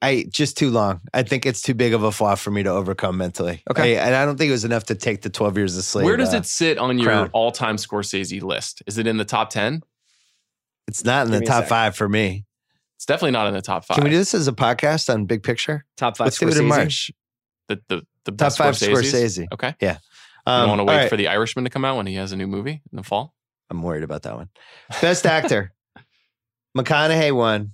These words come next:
Speaker 1: DiCaprio was nominated. Bruce Dern nominated for Nebraska. He's actually good in that movie.
Speaker 3: Mm-hmm.
Speaker 1: It's the only, the only good thing about it. Christian Bale in American Hustle and Twelve Years a Slave. I'm gonna mangle it. You know I have pronunciation dyslexia.
Speaker 2: Chiwetel
Speaker 3: Chiwetel
Speaker 2: Ejiofor.
Speaker 3: Ejiofor.
Speaker 1: Thank you.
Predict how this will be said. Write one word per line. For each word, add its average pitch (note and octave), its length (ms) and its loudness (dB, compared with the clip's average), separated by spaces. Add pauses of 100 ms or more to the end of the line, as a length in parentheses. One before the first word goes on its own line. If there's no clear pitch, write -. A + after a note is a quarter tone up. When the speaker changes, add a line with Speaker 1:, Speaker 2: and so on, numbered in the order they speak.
(260)
Speaker 1:
DiCaprio C#3 540 2
was B2+ 140 2
nominated. A2 600 2 (320)
Bruce F#3 280 2
Dern D#3 260 4
nominated A#2+ 520 2
for B2+ 100 -2
Nebraska. A#2+ 480 0
He's A2 140 0
actually C#4 240 2
good C3 180 2
in B2+ 60 2
that C#3+ 160 2
movie. D3+ 140 4
Speaker 3:
Mm-hmm. D#3 120 4
Speaker 1:
It's D#3 140 0
the B2+ 120 2
only, A#2+ 280 2
the B2 80 0
only A#2+ 160 2
good A2+ 160 -2
thing A2+ 100 -2
about G#2+ 220 0
it. F#2 60 -16
Christian C#3+ 320 -4
Bale B2 160 2
in A2+ 60 2
American A2 340 -2
Hustle G#2 420 -2 (920)
and A#2 300 2
Twelve B2+ 320 2
Years A#2+ 240 2
a G#2 80 -6
Slave. A2 640 0
I'm C#3 140 2
gonna D3+ 140 2
mangle G#2+ 440 2
it. A2+ 200 2
You A#2+ 100 2
know B2+ 80 4
I B2 40 4
have A#2 120 0
pronunciation G#2 680 0
dyslexia. G2 500 0
Speaker 2:
Chiwetel E3 340 4
Speaker 3:
Chiwetel C3 120 4
Speaker 2:
Ejiofor. A2 340 2
Speaker 3:
Ejiofor. F2+ 140 -2
Speaker 1:
Thank F#2+ 220 0
you. F#2 100 -2